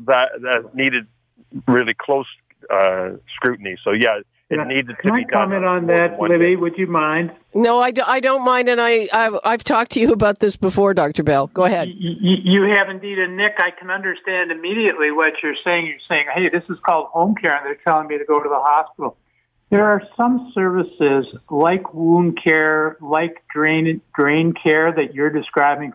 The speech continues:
Speaker 2: for your wife, and I hope she's doing well, by the way.
Speaker 1: She's back in
Speaker 2: Um,
Speaker 1: the hospital,
Speaker 2: like
Speaker 1: by the way.
Speaker 2: Pardon me?
Speaker 1: She's back in the hospital
Speaker 3: Sorry
Speaker 1: today,
Speaker 3: to
Speaker 1: by
Speaker 3: hear
Speaker 1: the way.
Speaker 3: that.
Speaker 2: Oh, that's too bad.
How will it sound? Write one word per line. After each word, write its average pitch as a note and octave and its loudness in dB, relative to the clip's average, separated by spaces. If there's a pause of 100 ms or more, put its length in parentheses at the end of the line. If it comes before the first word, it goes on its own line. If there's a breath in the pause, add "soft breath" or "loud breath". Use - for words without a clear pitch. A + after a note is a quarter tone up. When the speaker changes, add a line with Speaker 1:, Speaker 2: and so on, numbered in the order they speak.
Speaker 2:
for D#3 -6
your C#3+ 4
wife, C#3+ 2
and D3 -4
I B2+ 2
hope C#3+ -4
she's C3+ -6
doing C#3 0
well, C3 2
by B2+ 0
the A#2+ 2
way. A#2+ 2 (440 soft breath)
Speaker 1:
She's C3 0
back C3 2
in D3 2
Speaker 2:
Um, D#3 0
Speaker 1:
the B2 -12
hospital, B2+ -10
Speaker 2:
like F#3+ -2
Speaker 1:
by G2+ -4
the G2 -10
way. G2 -8 (600)
Speaker 2:
Pardon E3 0
me? G3 0 (340)
Speaker 1:
She's C3+ 0
back C#3+ 0
in C3 -10
the A#2 -8
hospital A#2+ -2
Speaker 3:
Sorry A#3+ 0
Speaker 1:
today, A#3+ -2
Speaker 3:
to - 0
Speaker 1:
by A3+ 0
Speaker 3:
hear G#3+ 0
Speaker 1:
the G3+ -2
way. F#3 2
Speaker 3:
that. D3+ 0 (340)
Speaker 2:
Oh, D3 2
that's D#3+ -2 (120)
too C#3+ 2
bad. G#2 -2